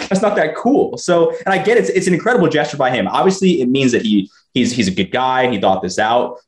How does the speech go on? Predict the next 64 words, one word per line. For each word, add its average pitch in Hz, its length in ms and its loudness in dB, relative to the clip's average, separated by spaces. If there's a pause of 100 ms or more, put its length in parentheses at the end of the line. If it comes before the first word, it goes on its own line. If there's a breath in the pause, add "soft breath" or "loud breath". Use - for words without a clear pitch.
But 143 100 -2
I, 139 180 -4
I 139 60 -2
still 185 380 0
think 139 340 -2 (120)
the 117 60 -2
traditionalist 143 720 0
in 165 120 0
me 185 360 2 (160)
thinks 151 200 0
that 139 100 -2
he 123 160 -4
kind 151 260 -2
of - 100 -6
could - 120 0
have - 80 0
done 101 260 -2
both. - 320 -2
So 135 160 0
I 143 140 2
kind 226 200 0
of 226 60 -2
side 202 220 2
with 190 100 2
her. 214 340 0 (280 loud breath)
Not 226 180 0
that, 254 100 4
and, 214 120 2
and 185 100 -2
again, 175 240 0
this 143 160 0
is - 60 -6
gonna - 180 0
come 165 100 0
up. 151 240 0
I 151 80 0
don't 226 160 0
think 202 160 2
she's 160 220 -2
ungrateful. 98 720 0
I 107 40 2
don't 127 80 0
think 120 100 -2
she's 98 140 -4
like, 90 100 -2
"Well, 90 80 -4
screw 113 320 0
you. 101 340 2
This 104 120 -2
is 104 100 -2
what 104 160 0
I 85 120 0
wanted." 90 460 0 (320 soft breath)
But 151 100 2
I 151 80 2
don't 151 280 0
blame 135 280 0
her 190 260 0
for 117 180 2
wanting 123 480 0
the 104 80 2
ring 104 260 2
as - 220 0
well. - 260 -4